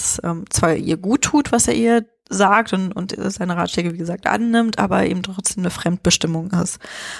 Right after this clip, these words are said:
und, ähm, das eben mit sich nicht vereinbaren kann. Ja,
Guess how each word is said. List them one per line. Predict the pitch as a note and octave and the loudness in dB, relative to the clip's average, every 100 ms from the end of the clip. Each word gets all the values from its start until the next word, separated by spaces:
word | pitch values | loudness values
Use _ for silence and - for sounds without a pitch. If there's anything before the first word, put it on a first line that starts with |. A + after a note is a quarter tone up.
| - | -6
und, | - E3 E3 E3+ - | 0 2 2 0 0
ähm, | E3+ E3+ E3+ E3 F3 | 2 2 -2 -2 -2
das | F3+ | -2
eben | - E3 E3+ E3+ F#3+ A#3 F#3+ | -2 -2 -4 -6 -8 -10 -8
mit | F3+ E3+ F3+ - _ | -4 -4 -6 -14 _
sich | - F3 - | 0 2 4
nicht | F3 | 2
vereinbaren | - - E3 E3+ E3 | 2 0 2 0 0
kann. | - E3 F3 _ _ _ - - _ _ _ _ _ - - - | -2 -4 -4 _ _ _ -20 -20 _ _ _ _ _ -16 -14 -2
Ja, | E3 | 0